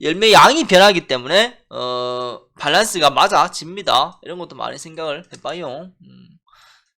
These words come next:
이게 며칠 날짜가 지나서 헷갈려요. <laughs> 헷갈려. 자, 이분 같은 케이스는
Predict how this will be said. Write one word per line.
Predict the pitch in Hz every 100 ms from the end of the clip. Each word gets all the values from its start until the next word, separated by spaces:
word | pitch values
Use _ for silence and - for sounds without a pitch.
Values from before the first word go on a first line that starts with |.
| _
이게 | 135 170 131
며칠 | 165 - 170
날짜가 | 139 156 220
지나서 | - 175 196 156
헷갈려요. | 147 180 220 139 -
<laughs> | - 135 127 - - _ - 175 - - -
헷갈려. | 135 143 151 147 120 123
자, | 127 131
이분 | 175 208
같은 | 180 175 165
케이스는 | 165 165 - 143 135 131 127 123 123 120 120 107 123